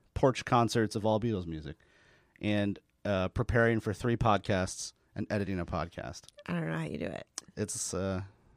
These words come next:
Speaker 1: I don't know, man. I don't, I don't, I don't know how I do it. <laughs> But, uh, I'm good. Thank you for asking. I appreciate it.
Speaker 2: Good.
Speaker 1: So, like I was saying, let's get into it. I'm excited.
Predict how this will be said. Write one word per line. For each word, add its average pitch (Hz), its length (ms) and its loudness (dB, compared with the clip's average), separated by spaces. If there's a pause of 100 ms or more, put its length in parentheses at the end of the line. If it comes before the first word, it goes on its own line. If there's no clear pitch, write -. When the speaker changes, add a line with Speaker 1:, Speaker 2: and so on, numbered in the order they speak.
(120)
Speaker 1:
I 98 40 -4
don't 127 140 4
know, 202 160 10
man. 156 140 8
I 143 80 4
don't, 160 100 4
I 147 80 8
don't, 208 140 6
I 107 80 10
don't 131 100 6
know 82 100 0
how 78 160 -2
I 71 80 -4
do 67 200 -6 (220)
it. - 720 6
<laughs> - 0 - (580)
But, 123 220 2
uh, 117 180 2 (160)
I'm 208 140 8
good. 160 300 10
Thank 104 220 4
you 104 80 4
for - 160 -6
asking. - 420 -6 (220)
I - 40 -8
appreciate - 460 -4
it. - 80 -16 (240)
Speaker 2:
Good. 262 280 0 (960)
Speaker 1:
So, 220 380 8
like 180 160 12
I 185 80 10
was 175 140 10
saying, 208 480 8 (200)
let's 170 260 2
get - 240 2
into 156 340 8
it. 113 80 8
I'm 139 180 10
excited. 147 600 10